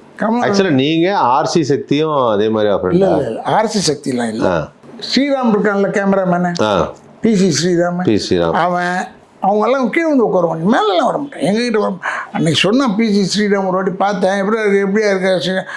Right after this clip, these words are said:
Speaker 1: இப்போ பெரிய ட-, கேமராமேன், நம்ம அவார்டு வாங்கின கேமராமேனு, அவன் மணிரத்னம் படத்துக்கு அவன் தான் போல இருக்கு. அவன் சொன்னான், "அப்புறம் எப்படி பாருக்குங்க?" அப்படி பேசுறான் அவன். இந்த பெரிய டைரக்டர் ஆயிட்டான், சினிமா டைரக்டர் ஆயிட்டான். ஒண்ணுக்கு போவாங்க இவங்க.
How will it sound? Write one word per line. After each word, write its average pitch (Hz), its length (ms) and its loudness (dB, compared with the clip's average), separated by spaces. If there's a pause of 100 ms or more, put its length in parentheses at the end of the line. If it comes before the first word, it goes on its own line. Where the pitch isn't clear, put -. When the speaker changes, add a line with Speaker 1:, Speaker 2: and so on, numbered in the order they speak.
Speaker 1:
இப்போ 196 200 0
பெரிய 247 300 2
ட-, 185 480 2
கேமராமேன், 175 400 0
நம்ம 143 240 -2
அவார்டு 202 400 2
வாங்கின 185 260 0
கேமராமேனு, 160 680 -4 (380)
அவன் 175 180 0
மணிரத்னம் 220 460 0
படத்துக்கு 196 300 0
அவன் 170 200 -2
தான் 170 140 -2
போல 135 120 -6
இருக்கு. 117 340 -10 (280)
அவன் 170 360 0
சொன்னான், 185 340 -4 (120)
"அப்புறம் 165 260 -2
எப்படி 180 220 0
பாருக்குங்க?" 170 420 0 (380)
அப்படி 165 280 -2
பேசுறான் 135 520 -2
அவன். 175 320 -4 (400)
இந்த 190 140 -2
பெரிய 214 260 0
டைரக்டர் 170 480 0
ஆயிட்டான், 123 180 -4
சினிமா 214 320 0
டைரக்டர் 131 400 -2
ஆயிட்டான். 120 280 -6 (160)
ஒண்ணுக்கு 294 400 2
போவாங்க 156 300 0
இவங்க. 120 400 -8